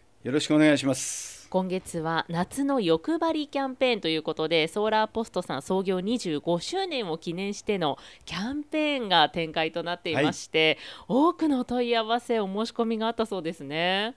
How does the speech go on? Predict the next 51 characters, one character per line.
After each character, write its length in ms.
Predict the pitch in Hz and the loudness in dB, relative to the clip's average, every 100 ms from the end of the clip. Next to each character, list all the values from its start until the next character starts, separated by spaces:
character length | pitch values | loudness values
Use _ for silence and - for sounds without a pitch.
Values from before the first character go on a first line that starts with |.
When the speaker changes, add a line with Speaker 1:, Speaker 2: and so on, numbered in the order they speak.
| - | -12
Speaker 1:
お 80 | 101 | -8
か 160 | 117 | -4
げ 120 | 131 | -2
さ 120 | 123 131 | 0 0
ま 140 | 131 | 0
で。 280 | 123 104 - _ _ _ _ | 0 0 -6 _ _ _ _
い 120 | 113 | -2
や、 160 | 139 151 | 0 2
で 100 | 151 | 2
も、 360 | 151 139 135 - _ | 2 0 -2 -8 _
テ 140 | - 139 | -8 -4
レ 140 | 135 | -2
ビ 520 | 127 131 131 127 110 - - | -2 -2 -2 -4 -8 -16 -20
各 200 | - 120 - | -12 -12 -8
局 220 | 117 - | -8 -8
さ 220 | - 104 | -8 -6
ん、 140 | 87 - _ _ _ _ _ - | -6 -12 _ _ _ _ _ -10
ラ 140 | 104 | -8
ジ 140 | 107 | -6
オ 60 | 110 | -8
さ 140 | - | -8
ん、 140 | 76 - _ _ - | -12 -16 _ _ -12
い 100 | 135 | -6
ろ 120 | 151 | -2
ん 60 | 151 | -2
な 100 | 139 | -2
ご 160 | 143 | -4
協 180 | 139 151 | 0 0
力 180 | 151 147 | 0 -2
も 100 | 135 | -2
い 40 | |
た 80 | 143 | 0
だ 80 | 147 | 0
き 80 | 151 | 0
ま 80 | |
し 100 | 123 | -4
て 80 | - | -6
ね。 200 | 104 131 - _ _ - _ | -6 -6 -10 _ _ -20 _
で、 200 | 170 165 | -2 0
そ 160 | 165 185 | 0 -2
の 100 | 196 | 0
中 300 | 208 208 208 | -2 0 0
で 160 | 208 196 | 2 0
契 140 | 180 | 0
約 280 | 180 165 - | 0 -2 -4
さ 100 | 165 | -2
れ 80 | 160 | 0
た 100 | 127 | 0
方、 260 | 110 90 - | -2 -8 -10
Speaker 2:
は 200 | 165 | -6
い。 120 | 214 | -6